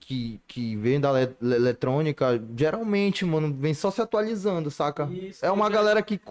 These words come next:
Speaker 2: tu
Speaker 1: curte.
Speaker 2: falou que a, ah, não, porque a galera tá gostando muito agora, mas eu acho que é bem a herança dessa, dessa época aí, né? Da galera do, do, da discoteca e tal, veio. Isso já é forte no Brasil tem muito tempo,
Speaker 1: É,
Speaker 2: né?
Speaker 1: tem um
Speaker 2: Década de
Speaker 1: tempo.
Speaker 2: oitenta, noventa.
Speaker 1: É, mas eu acho, mano, que, que, tipo assim,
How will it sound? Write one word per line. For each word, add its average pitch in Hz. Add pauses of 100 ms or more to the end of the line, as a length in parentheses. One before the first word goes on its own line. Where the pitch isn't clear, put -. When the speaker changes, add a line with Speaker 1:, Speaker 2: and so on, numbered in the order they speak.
(140)
Speaker 2:
tu 240
Speaker 1:
curte. 220
Speaker 2:
falou 214
que 214
a, 190
ah, 185
não, 220
porque -
a 170
galera 160
tá 160
gostando 165
muito 175
agora, 170
mas 180
eu -
acho 185
que 214
é 214
bem 208
a 254
herança 262
dessa, 240
dessa 185
época 226
aí, 220
né? 196
Da 170
galera 156
do, 139
do, 131 (140)
da 143
discoteca 185
e 180
tal, 156
veio. 143 (180)
Isso 170
já 175
é -
forte 226
no 226
Brasil 220
tem 220
muito 220
tempo, 427
Speaker 1:
É, 151
Speaker 2:
né? 123
Speaker 1:
tem 139
um 165
Speaker 2:
Década 190
de 160
Speaker 1:
tempo. 131
Speaker 2:
oitenta, 220
noventa. 165
Speaker 1:
É, 101 (180)
mas 151
eu 160
acho, 156
mano, 127
que, 127
que, 127
tipo -
assim, 135